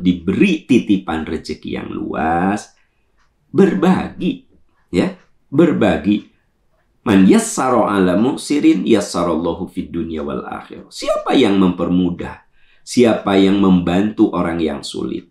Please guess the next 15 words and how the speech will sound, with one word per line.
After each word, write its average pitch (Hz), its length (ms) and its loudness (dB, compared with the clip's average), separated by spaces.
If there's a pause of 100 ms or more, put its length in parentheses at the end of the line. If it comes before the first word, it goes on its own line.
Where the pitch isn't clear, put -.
(160)
Allah 160 560 2
permudah 143 640 2
dia - 320 -8 (640)
dunia 110 400 4
dan 80 240 -4
akhirat. - 560 -12 (400)
"Wallahu 156 560 6
fi 139 240 2
aunil 107 400 2
abdi, 98 720 -6
makanal 92 720 -2
abdu 90 400 -2
fi 90 160 -4
auni 76 400 -8
akhih." - 320 -12